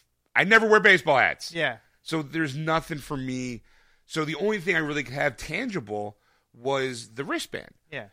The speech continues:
Speaker 1: So they had, and they sell those pips,
Speaker 2: Mm.
Speaker 1: right? So it's, usually it's five bucks for a pack, but because it's half, half off, it's two fifty. I'm like, "Hey, you know what? Let me grab a handful." I got, you know, got six packs.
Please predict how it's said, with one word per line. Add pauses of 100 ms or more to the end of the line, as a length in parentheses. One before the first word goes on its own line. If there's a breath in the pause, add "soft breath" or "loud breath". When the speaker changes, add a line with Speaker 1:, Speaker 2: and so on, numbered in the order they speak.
(100)
Speaker 1:
So
they
had,
and
they
sell
those
pips, (340)
Speaker 2:
Mm.
Speaker 1:
right?
So
it's, (120)
usually
it's
five
bucks
for
a
pack, (360 soft breath)
but
because
it's
half, (200)
half
off, (100)
it's
two
fifty.
I'm
like,
"Hey,
you
know
what? (340 soft breath)
Let
me
grab
a
handful." (400)
I
got,
you
know,
got
six
packs.